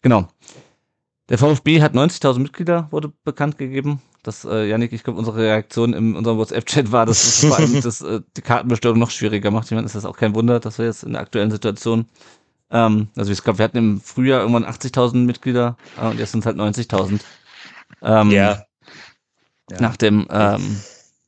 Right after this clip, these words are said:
Speaker 1: nach dem Erfolg der Hinrunde ist auch nicht so wahnsinnig überraschend.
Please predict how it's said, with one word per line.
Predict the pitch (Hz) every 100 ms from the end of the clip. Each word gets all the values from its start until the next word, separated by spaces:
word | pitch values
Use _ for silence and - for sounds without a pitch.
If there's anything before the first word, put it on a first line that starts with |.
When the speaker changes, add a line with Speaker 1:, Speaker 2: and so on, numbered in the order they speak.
| _ _ - -
Speaker 1:
nach | 110 104
dem | 117 107
Erfolg | 95 117 110
der | 110
Hinrunde | 104 110 107 101
ist | 90
auch | 101 -
nicht | - 113
so | - 113
wahnsinnig | 104 104 104
überraschend. | 104 101 95 110 101